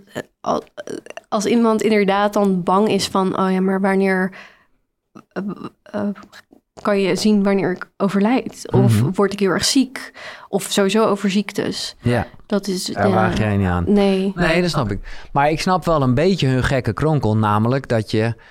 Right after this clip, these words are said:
Speaker 2: eh, op een gegeven moment kan zeggen, waar wij er net ook een beetje op kwamen, van oké, ook de heftige dingen die gebeuren in je leven, die zijn ergens goed voor, voor jouw reis als mens.
Speaker 1: Soms wel.
Speaker 2: Ja.
Speaker 1: Ja.
Speaker 2: Maar,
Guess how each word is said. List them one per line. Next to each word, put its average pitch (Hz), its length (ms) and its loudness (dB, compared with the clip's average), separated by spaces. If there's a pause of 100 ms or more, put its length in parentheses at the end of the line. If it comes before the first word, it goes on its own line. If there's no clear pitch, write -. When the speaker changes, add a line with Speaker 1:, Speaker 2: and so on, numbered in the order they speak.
(960)
Speaker 2:
eh, 69 420 -6
op - 100 -6
een 120 60 -2
gegeven 135 240 0
moment 107 160 -2
kan 117 160 -2
zeggen, 110 320 -2
waar 104 160 0
wij 101 180 0
er 101 80 0
net 98 180 -2
ook 101 80 -2
een 104 80 0
beetje 104 240 0
op - 80 -14
kwamen, 113 320 0
van 135 180 -4
oké, 107 400 -2 (140)
ook 127 200 -2
de 120 60 -4
heftige 117 400 -2
dingen 123 260 0
die 113 140 -2
gebeuren 110 400 -2
in 104 60 0
je 101 80 0
leven, 98 320 -2
die 101 140 -2
zijn 104 280 0
ergens 98 240 -4
goed 113 240 -2
voor, 98 260 -2
voor 92 220 -2
jouw 92 280 0
reis 90 340 -2
als 85 120 -4
mens. 76 460 -8 (260)
Speaker 1:
Soms 247 340 0
wel. 226 500 0
Speaker 2:
Ja. 143 300 -2
Speaker 1:
Ja. 220 360 0 (1080)
Speaker 2:
Maar, 123 340 0